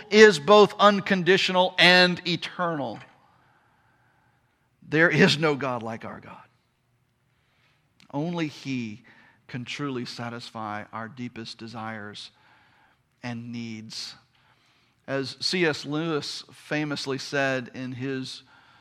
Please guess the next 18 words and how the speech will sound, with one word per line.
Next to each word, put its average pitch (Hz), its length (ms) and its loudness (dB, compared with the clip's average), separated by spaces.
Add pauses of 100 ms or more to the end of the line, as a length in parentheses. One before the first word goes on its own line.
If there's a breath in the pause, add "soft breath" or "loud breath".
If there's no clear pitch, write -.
(340 soft breath)
hallmark 143 600 -4
work, 131 400 -8 (220)
Mere 131 260 -8
Christianity, 120 760 -12 (1300)
if 131 160 -12
we 139 80 -6
find 170 360 -2
ourselves 135 540 -2
with 123 200 -8
the 131 60 -8
desire 123 680 -6 (600 soft breath)
that 135 260 -2
nothing 185 680 -4
in 165 280 -6
this 151 220 -6
world 143 400 -8
can 131 200 -12
satisfy, 113 800 -8